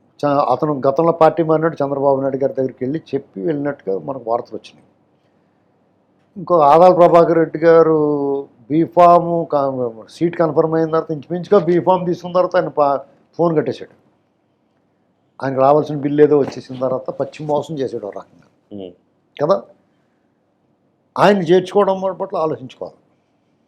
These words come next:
Speaker 1: అలా ఇంకొక వేమిరెడ్డి ప్రభా, వీళ్ళందరూ కూడా మా, మేము వాళ్ళ,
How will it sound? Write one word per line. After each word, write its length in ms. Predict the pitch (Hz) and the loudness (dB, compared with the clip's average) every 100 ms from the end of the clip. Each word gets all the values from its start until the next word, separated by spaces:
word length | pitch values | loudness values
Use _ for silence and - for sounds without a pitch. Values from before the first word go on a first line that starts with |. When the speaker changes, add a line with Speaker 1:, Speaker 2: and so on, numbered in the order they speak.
| _ _ _ _ _ _ - | _ _ _ _ _ _ -8
Speaker 1:
అలా 120 | 170 | -6
ఇంకొక 280 | 180 170 175 | -4 -4 -2
వేమిరెడ్డి 460 | 156 156 151 151 131 | 2 4 4 0 -2
ప్రభా, 220 | 127 117 120 | -2 -4 -6
వీళ్ళందరూ 380 | 165 147 165 190 | -4 -2 -2 -4
కూడా 260 | 190 175 156 143 143 151 - _ _ _ _ _ _ _ _ _ _ _ _ _ 104 | -4 0 2 2 0 -2 -8 _ _ _ _ _ _ _ _ _ _ _ _ _ -10
మా, 120 | 117 139 156 160 - 117 117 117 123 | -4 0 0 -4 -10 -14 -12 -10 -6
మేము 500 | 143 170 202 233 226 _ _ _ _ _ _ _ _ _ _ _ _ _ 107 | -2 -2 -2 -4 -8 _ _ _ _ _ _ _ _ _ _ _ _ _ -2
వాళ్ళ, 300 | 117 143 | 4 4